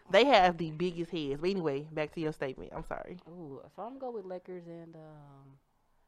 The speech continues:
Speaker 2: ooh, I don't know, man.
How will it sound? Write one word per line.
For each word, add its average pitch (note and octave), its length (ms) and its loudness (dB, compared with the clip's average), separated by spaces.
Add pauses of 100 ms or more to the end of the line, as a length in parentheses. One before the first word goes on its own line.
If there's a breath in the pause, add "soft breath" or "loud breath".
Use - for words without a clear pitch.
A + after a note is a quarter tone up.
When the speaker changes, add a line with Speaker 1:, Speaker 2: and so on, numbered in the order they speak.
(1200)
Speaker 2:
ooh, G3 220 -12 (1700)
I E3 120 -20
don't D3 140 -20
know, - 0 -
man. E3+ 460 -20